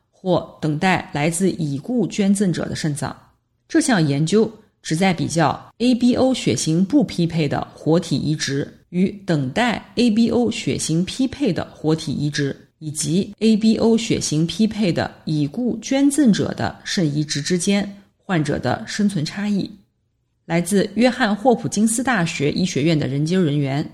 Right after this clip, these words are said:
在这项回顾性队列研究当中纳入了八百例肾移植的患者，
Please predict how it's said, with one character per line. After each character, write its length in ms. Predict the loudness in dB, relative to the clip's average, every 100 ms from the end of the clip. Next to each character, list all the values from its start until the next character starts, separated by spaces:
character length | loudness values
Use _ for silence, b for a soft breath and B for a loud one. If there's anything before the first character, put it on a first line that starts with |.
| -18 -8
在 240 | 0 2
这 160 | 4 2
项 320 | 4 2 0
回 320 | 0 2 2
顾 200 | 4 4
性 280 | 4 0 0
队 180 | 0 2
列 180 | 4 2
研 220 | 0 -2
究 160 | 0 2
当 180 | 2
中 260 | 4 2 0 -8 _
纳 180 | 0 2
入 200 | 4 2
了 280 | 2 -2 -2
八 160 | 0 2
百 220 | 0 0
例 320 | 0 0 -4 -14
肾 320 | -6 0 0 0
移 80 |
植 140 | 0 -2
的 80 | -2
患 240 | -2 -2
者， 180 | -2